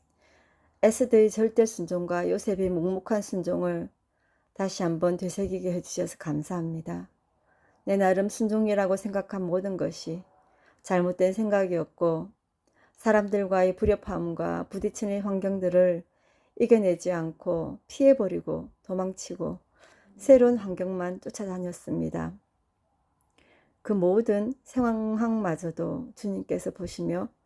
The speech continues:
하시는 훈련인데도 너무 힘들어서 돌파하지 못하고 순종하지 못해서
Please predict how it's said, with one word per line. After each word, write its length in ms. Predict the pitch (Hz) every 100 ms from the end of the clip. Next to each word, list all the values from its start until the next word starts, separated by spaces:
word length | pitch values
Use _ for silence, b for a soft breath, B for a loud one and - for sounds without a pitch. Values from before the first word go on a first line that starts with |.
| _ _ _ _
하시는 420 | - 226 226 220
훈련인데도 840 | 226 233 226 214 175 175 185 180 180 _ _ _ _ _ _ -
너무 260 | 196 208
힘들어서 760 | 220 220 220 185 185 - 185 190 -
돌파하지 580 | 214 220 233 202 190 180
못하고 680 | 165 - 190 180 180 180 - b b b
순종하지 600 | - 277 269 254 202 185
못해서 680 | 165 160 190 175 180 180